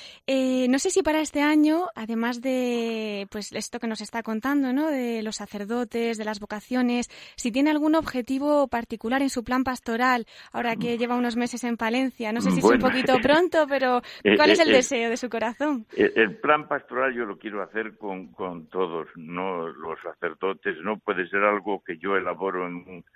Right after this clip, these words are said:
Speaker 2: en, en un laboratorio, en mi mesa, en mi despacho, no. Quiero hacerlo consensuado, hablando con todos y que sea de todos. En, en la, en, en, en la plasmación y el diseño, eh, para que después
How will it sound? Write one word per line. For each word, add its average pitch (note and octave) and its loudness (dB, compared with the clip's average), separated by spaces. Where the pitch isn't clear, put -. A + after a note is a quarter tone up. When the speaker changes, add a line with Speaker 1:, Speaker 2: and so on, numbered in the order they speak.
Speaker 2:
en, F#2 -6
en G2 -8
un G#2 -6
laboratorio, F#2+ 0
en F2+ -10
mi F2 -8
mesa, G2 -2
en E2+ -4
mi E2+ -6
despacho, F#2+ -2
no. F#2 -6
Quiero G#2 0
hacerlo G#2+ -2
consensuado, F#2 -2
hablando F#2+ -2
con D#2+ -10
todos D#2 -8
y D#2+ -12
que E2 -6
sea G#2 2
de F#2 -4
todos. F2+ -4
En, G#2 0
en G#2 -4
la, G2 0
en, G2 -12
en, F#2+ -14
en F#2 -12
la F2 0
plasmación F#2+ -2
y G#2 -8
el F2 -10
diseño, A#2+ -4
eh, F#2+ -10
para F2+ -2
que F#2+ -4
después F#2 -4